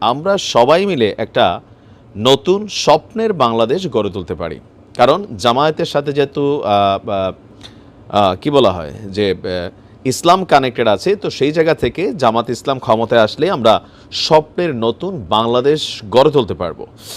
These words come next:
আজকে আপনার, আহ, মাগুরা জনসভায় একটা বক্তব্য দেওয়ার পথে ঢাকা খুলনা মহাসড়কের ফরিদপুরের মধুখালীতে আখ চাষি কল্যাণ ভবনের সামনে একটা পথসভায় তিনি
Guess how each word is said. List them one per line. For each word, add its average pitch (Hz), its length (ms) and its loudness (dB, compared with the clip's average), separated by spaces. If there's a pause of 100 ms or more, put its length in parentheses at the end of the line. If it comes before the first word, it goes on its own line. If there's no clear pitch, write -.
(640)
আজকে 160 320 4
আপনার, 202 420 6
আহ, 143 540 6
মাগুরা 220 840 0 (240)
জনসভায় 135 760 -4 (360)
একটা 120 480 4
বক্তব্য 123 380 0
দেওয়ার 127 220 6
পথে 117 380 -2 (360)
ঢাকা 123 340 2
খুলনা 175 280 0
মহাসড়কের 147 560 0
ফরিদপুরের 165 720 0 (220)
মধুখালীতে 127 800 0 (640)
আখ 151 420 4
চাষি 160 520 2 (100)
কল্যাণ 139 440 2
ভবনের 139 320 0
সামনে 113 360 -4
একটা 127 280 -4
পথসভায় 110 580 -2
তিনি 107 300 -4